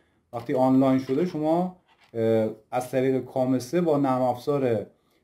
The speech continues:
کام جی آر که اینجا اومدیم این درایور رو ایجاد کردیم و با استفاده از، اه،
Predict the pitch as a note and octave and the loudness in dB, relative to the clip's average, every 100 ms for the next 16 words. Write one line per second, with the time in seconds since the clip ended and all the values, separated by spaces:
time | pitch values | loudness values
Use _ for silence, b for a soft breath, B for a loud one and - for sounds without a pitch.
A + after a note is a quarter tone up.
0 | _ - B2+ C3 A#2 B2+ B2+ C#3 E3 G3+ | _ -4 0 0 0 2 4 6 4 2
1 | G3 C#3 B2 B2+ B2 A#2+ A#2+ A#2+ B2 A#2+ | -2 -4 -4 -2 0 0 -4 -6 -6 -6
2 | A2+ - B2+ A#2 A#2 A2+ A2+ A#2+ A#2 A#2 | -8 -6 -4 0 2 2 0 0 0 0
3 | A2+ A2 A2+ A2 - A#2 A2 A#2 C3+ E3+ | 0 0 0 0 -2 -2 -2 0 0 0
4 | G3 b b b _ A#2+ D3 C3+ D3+ C#3 | -2 b b b _ 2 4 6 4 2
5 | C#3+ A#2+ A#2 B2 B2+ F#2+ F#2 _ _ _ | -4 -4 -4 0 2 0 -4 _ _ _
6 | _ - A2 G#2+ G2+ | _ -6 -2 -2 -2